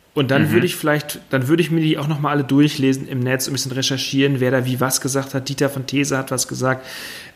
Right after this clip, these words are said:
Speaker 1: äh, et cetera, et cetera. Und er selbst hat natürlich auch was dazu gesagt.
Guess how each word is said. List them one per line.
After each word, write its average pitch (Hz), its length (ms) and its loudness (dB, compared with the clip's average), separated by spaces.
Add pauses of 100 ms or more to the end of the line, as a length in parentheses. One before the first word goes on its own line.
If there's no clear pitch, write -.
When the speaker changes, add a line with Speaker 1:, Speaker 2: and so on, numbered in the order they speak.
Speaker 1:
äh, 123 260 0
et - 80 -2
cetera, 131 380 0
et 120 100 -6
cetera. 127 600 -2
Und 120 260 -2
er 135 100 4
selbst 147 260 2
hat - 80 -4
natürlich 123 280 -2
auch 151 140 0
was 143 120 -2
dazu 147 200 -4
gesagt. 127 380 -2